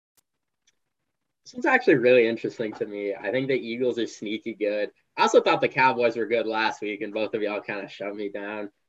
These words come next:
Um, the Eagles have a playoff spot locked up, so they're not really playing for much, um, besides positioning, I guess.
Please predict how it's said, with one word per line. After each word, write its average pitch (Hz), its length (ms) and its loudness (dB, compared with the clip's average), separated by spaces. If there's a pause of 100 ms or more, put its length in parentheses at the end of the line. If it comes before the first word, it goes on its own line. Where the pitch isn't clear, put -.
(280)
Um, 117 480 0 (720)
the 147 120 0
Eagles 160 420 2
have 151 160 4
a 160 60 4
playoff 123 380 -2
spot 110 340 -6
locked 101 360 -6
up, 107 260 -4
so - 160 -10
they're 113 100 -2
not 131 200 -2
really 143 240 0 (280)
playing 107 340 -4
for 104 200 -6
much, 98 600 -12 (260)
um, 104 300 -6
besides 107 380 -6
positioning, 98 840 -4
I 98 120 -8
guess. 95 440 -10